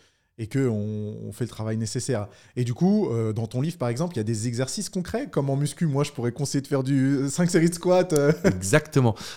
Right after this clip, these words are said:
Speaker 2: Bah, mon livre, il y a que ça. Enfin, que ça. Il y a beaucoup de... Un petit peu de théorie, mais beaucoup de pratique. Il y a énormément d'exercices à l'intérieur qui permettent justement de bien se centrer. Donc, les gens qui le lisent, j'ai eu de la... Tu sais, quand tu termines un livre, tu te dis, « Ah,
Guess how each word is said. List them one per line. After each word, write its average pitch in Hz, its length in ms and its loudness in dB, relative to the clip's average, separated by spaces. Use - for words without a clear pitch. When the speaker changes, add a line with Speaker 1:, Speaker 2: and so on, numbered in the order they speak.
Speaker 2:
Bah, 117 100 8
mon 123 100 8
livre, 165 160 8
il 143 40 8
y 104 40 10
a - 40 4
que - 160 4
ça. - 240 -2
Enfin, - 220 -6
que 85 100 -6
ça. - 160 -10
Il 104 60 0
y - 20 8
a 107 60 8
beaucoup 127 260 4
de... 104 400 6
Un 117 100 4
petit 123 160 -2
peu 139 120 -2
de - 40 -4
théorie, 135 340 2
mais 98 140 -2
beaucoup 107 280 0
de 98 60 -6
pratique. - 560 -6
Il - 60 -2
y - 20 2
a - 120 -2
énormément 120 380 2
d'exercices 107 460 0
à 101 60 -2
l'intérieur 95 440 2
qui - 160 -2
permettent 135 340 4
justement 120 360 2
de 104 100 0
bien 139 400 -2
se - 80 0
centrer. 117 360 -2
Donc, 101 200 2
les 120 80 8
gens 127 180 6
qui 143 160 2
le 113 140 8
lisent, 120 420 6
j'ai 98 160 2
eu 110 40 2
de 110 60 0
la... 120 120 2
Tu - 60 -20
sais, 190 120 0
quand 156 120 0
tu - 100 -4
termines 170 280 8
un 117 80 8
livre, 117 300 8
tu - 120 2
te 123 40 2
dis, « 127 220 0
Ah, 117 340 -2